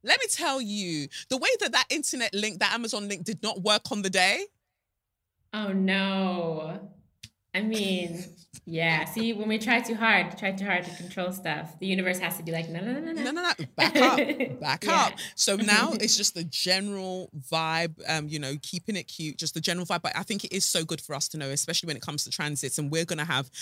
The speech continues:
Speaker 1: so many eclipses hitting our sun, um, you know, in Libra
Speaker 2: Mm.
Speaker 1: over the next, um,
Speaker 2: Yes.
Speaker 1: few months. So I totally agree with your friend that it's like, yeah,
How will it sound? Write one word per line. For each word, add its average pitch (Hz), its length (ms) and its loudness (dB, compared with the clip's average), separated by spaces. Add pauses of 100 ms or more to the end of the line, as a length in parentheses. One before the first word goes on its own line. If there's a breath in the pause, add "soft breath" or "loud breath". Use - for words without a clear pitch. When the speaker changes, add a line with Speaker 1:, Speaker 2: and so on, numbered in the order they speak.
(220 loud breath)
Speaker 1:
so - 160 6
many 170 200 4
eclipses 143 600 0
hitting 160 260 0
our 139 160 2
sun, 147 400 2 (160)
um, 147 260 0
you 156 120 0
know, 139 160 0
in 151 240 2
Libra 202 500 6
Speaker 2:
Mm. - 280 -8
Speaker 1:
over 156 180 0
the 156 100 -2
next, 196 420 6
um, 151 120 4
Speaker 2:
Yes. - 200 -4
Speaker 1:
few 170 160 0
months. 156 380 2
So 147 460 8 (280 loud breath)
I 175 140 10
totally 165 360 4
agree 160 260 2
with 151 180 -2
your 160 120 0
friend 151 360 2
that - 80 2
it's - 140 2
like, 131 260 2
yeah, 165 280 6